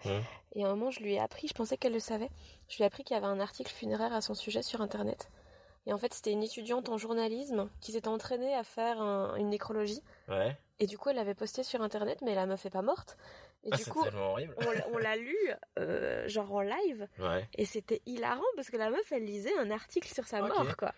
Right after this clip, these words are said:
Speaker 1: Mais je trouve que c'est pas mal. Et tu vois, ça me donne une idée. Là, on peut pas le faire parce qu'on a dépassé le temps. Mais pour les prochains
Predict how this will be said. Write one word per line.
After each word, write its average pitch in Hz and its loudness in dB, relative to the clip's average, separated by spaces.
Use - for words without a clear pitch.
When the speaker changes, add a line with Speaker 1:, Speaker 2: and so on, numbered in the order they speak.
Speaker 1:
Mais 80 -4
je - 0
trouve 226 0
que 139 2
c'est 104 -2
pas 98 0
mal. 107 2
Et - -6
tu - -6
vois, 139 8
ça 117 -6
me 95 -4
donne 101 0
une 101 0
idée. 104 -2
Là, 104 2
on 92 -2
peut 87 -4
pas 85 2
le 82 2
faire 107 0
parce 131 -4
qu'on 80 0
a 71 0
dépassé 78 -2
le 69 -4
temps. 107 0
Mais 156 -4
pour 95 0
les 185 4
prochains 127 0